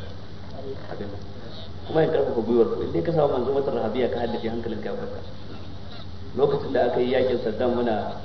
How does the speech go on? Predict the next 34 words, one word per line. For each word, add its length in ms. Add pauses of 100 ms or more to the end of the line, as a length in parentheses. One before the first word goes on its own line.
(120)
karatu 320
a 40
Madina, 440
cikin 180
wannan 240
wata 240
uku 180
na 120
haddace 340
ta, 80
shikenan 400
hankali 320
na 140
ya 20
kwanta. 240 (1500)
Kaga 300
ko 160
da 180
abin 140
ya 100
tafi, 280
idan 160
ka 80
tuno 200
wani 120
baiti, 260
shikenan 340 (200)
sharhin 260
da 120
zaka 120
bukata 280
baya 220
da 60
yawa. 140